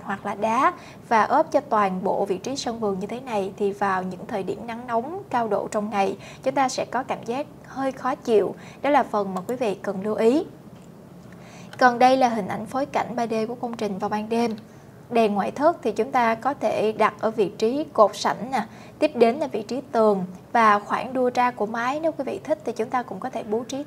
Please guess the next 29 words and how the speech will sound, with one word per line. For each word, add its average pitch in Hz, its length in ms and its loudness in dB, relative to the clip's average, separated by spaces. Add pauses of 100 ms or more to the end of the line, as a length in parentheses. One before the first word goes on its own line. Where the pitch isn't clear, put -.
thêm. 262 240 4 (340)
Chủ 226 120 6
yếu 247 300 2
là 226 380 8 (140)
cung 233 220 0
cấp 320 300 -2
ánh 247 140 -4
sáng 247 380 0
cho 277 80 -4
công 233 200 -6
trình 202 200 -4
vào 202 120 -2
ban 220 240 -6
đêm, 240 260 2 (360)
giúp 294 160 2
cho 262 80 2
công 240 200 -2
trình 196 200 -2
của 196 80 -4
chúng 233 180 -10
ta 240 220 -4
lung 233 200 -6
linh 233 160 -6
hơn, 247 280 0 (160)
nhiều, 190 280 -2
à, 170 180 0
điểm 196 240 0
nhấn 226 220 -2
hơn. 269 320 4